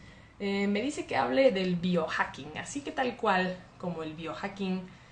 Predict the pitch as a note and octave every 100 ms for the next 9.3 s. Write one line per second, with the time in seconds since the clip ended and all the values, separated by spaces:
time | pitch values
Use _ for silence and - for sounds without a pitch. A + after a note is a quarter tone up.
0 | - - - - G3 A3 G#3+ G3 F3+ D#3+
1 | D#3 D#3+ - F3 A3 A3 E3 D#3+ D#3+ D3+
2 | D3 E3+ C#4 C4 G3+ G#3 F3+ F3 F3+ E3
3 | E3 F3 A#3 D4 C4 C4+ - - - -
4 | - C4+ A3 G#3+ A#3+ B3+ - G3+ G#3 G#3+
5 | G#3+ G#3 F#3 F3 F3 F3 F3 A#3 A3+ A3+
6 | F#3 E3+ E3 - D3+ G3+ - - - -
7 | G#3+ A3 F3+ - - - - F3 D3+ -
8 | D#3+ D#3 - F3 F3+ E3+ D#3 D#3+ D#3+ D#3+
9 | - G#3